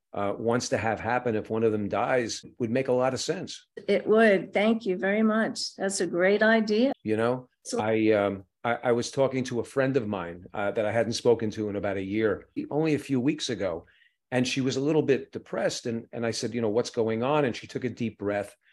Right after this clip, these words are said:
Speaker 1: and she shared with me that, um, her daughter-in-law, who was about thirty-five, had passed away in December. She just, she just didn't wake up in the morning, just didn't wake up. And, uh, I said to her, you know, "Did they have, you know,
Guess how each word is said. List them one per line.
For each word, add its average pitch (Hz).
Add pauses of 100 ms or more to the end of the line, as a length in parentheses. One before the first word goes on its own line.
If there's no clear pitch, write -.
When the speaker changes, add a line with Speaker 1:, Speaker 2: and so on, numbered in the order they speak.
(220)
Speaker 1:
and 104
she 110
shared 143
with 113
me 98 (360)
that, 110 (140)
um, 101 (120)
her 117
daughter-in-law, 104 (160)
who 123
was 120
about 113
thirty-five, 127
had -
passed 120
away 104
in 101
December. 101 (140)
She -
just, 123
she 120
just 110
didn't 127
wake 123
up 147 (160)
in 98
the 98
morning, 85 (580)
just -
didn't 127
wake 113
up. 101 (600)
And, 120
uh, 120
I 127
said 170
to 165
her, 117
you 123
know, 120 (340)
"Did 113
they 110
have, 110
you 117
know, 101